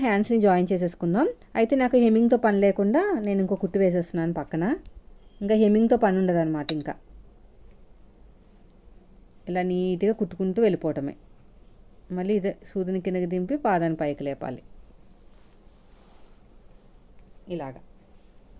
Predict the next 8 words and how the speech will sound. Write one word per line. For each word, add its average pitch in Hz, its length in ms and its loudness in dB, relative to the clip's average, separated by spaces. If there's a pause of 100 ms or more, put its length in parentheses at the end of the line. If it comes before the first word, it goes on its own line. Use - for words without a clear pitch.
(1700)
ఇక్కడ 180 220 -8
కూడా 208 160 0
అంతే. - 180 -6 (3000)
అయిపోయిందండి. 185 600 0 (2250)
చూసారు 226 300 -6
ఎంత 202 180 -2
బాగా 196 180 4
వచ్చేసిందో 214 420 -6